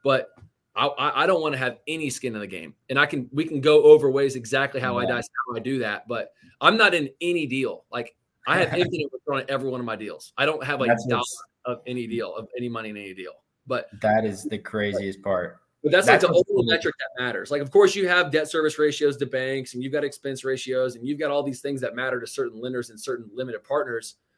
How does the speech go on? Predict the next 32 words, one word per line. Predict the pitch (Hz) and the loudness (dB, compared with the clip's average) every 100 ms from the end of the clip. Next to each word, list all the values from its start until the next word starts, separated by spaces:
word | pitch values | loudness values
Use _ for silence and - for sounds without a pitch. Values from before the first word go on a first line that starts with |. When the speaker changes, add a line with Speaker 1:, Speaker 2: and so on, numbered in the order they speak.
| _ - | _ -2
Speaker 1:
But | 135 123 | 0 0
when | 135 | -2
it | - | 0
comes | 180 185 | 0 2
to | 151 | 0
me | 127 147 160 | 0 0 0
and | 147 | -2
the | 123 | -2
returns | 120 - 143 127 | -4 -4 -6 -4
that | 117 | -4
I | 123 | -2
want | 139 135 | 0 -2
on | 113 | -4
my | 123 127 | -6 -6
cash, | 123 113 107 104 - _ _ - | -4 -4 -4 -8 -14 _ _ -12
it's | 123 | -12
gotta | - 160 135 131 | -4 0 2 2
be | 120 | -2
infinite. | 120 117 104 78 - - | -6 -10 -12 -18 -20 -8
I | 127 | -6
gotta | 147 143 | -2 -2
have | 131 135 | -2 0
it. | 131 107 | -2 -2
Speaker 2:
Yeah. | 92 _ - 131 120 | -8 _ -20 -10 -2
Speaker 1:
I | 139 | 0
gotta | 143 | 2
be | 139 147 | 0 0
in | 139 | -2
it | 113 | -6
for | |
zero | 107 104 120 113 | -10 -4 -2 -2
dollars. | 101 90 85 - | -4 -8 -12 -18